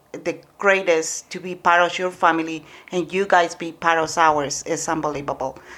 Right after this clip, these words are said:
So thank you, thank you, thank you. And let's get going on the twenty twenty. Wanting to do and doing everything that we need to do. Let's don't wait any minute and any silliness and any,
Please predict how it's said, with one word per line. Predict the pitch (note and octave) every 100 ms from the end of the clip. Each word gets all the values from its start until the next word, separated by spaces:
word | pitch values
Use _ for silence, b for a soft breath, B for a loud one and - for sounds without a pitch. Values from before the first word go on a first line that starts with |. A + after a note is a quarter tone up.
| B
So | - F3+ E3
thank | D#3+ G#3+ G#3 G#3
you, | G#3
thank | G#3 G3 -
you, | G3
thank | - G#3+ G3+ -
you. | A#3+ A#3 -
And | E3 E3 E3
let's | E3+ G3+ A3+ - _
get | G#3+ G3+ G3+ -
going | F#3+ G3 G3 G3 F3+
on | F3 F3
the | E3
twenty | - - G3 F#3+
twenty. | - G#3 F#3 E3+ D#3+ b b b b b b - D#3
Wanting | F#3 G3 A3 A3+
to | G#3
do | A#3+ B3 B3+ -
and | F#3+ F3+ D3
doing | G3 A#3+ B3 B3 -
everything | F3+ F3+ F3+ G#3 - G3 F#3+
that | F3+ D#3+ E3
we | F3
need | F3+ F3
to | -
do. | D3+ E3+ D3 C#3+ B B _ _ _ -
Let's | F3+ F#3 G3+ - _
don't | A3+ A3 A#3
wait | F#3+ G3 G3 F#3+
any | F#3 F3+
minute | E3 F3+ A#3 - - _ _ -
and | E3 E3+ -
any | F3 F#3 F3+
silliness | - G3+ F#3+ G#3 G#3 G#3+
and | - D#3+
any, | D#3+ F3+ F#3 F3+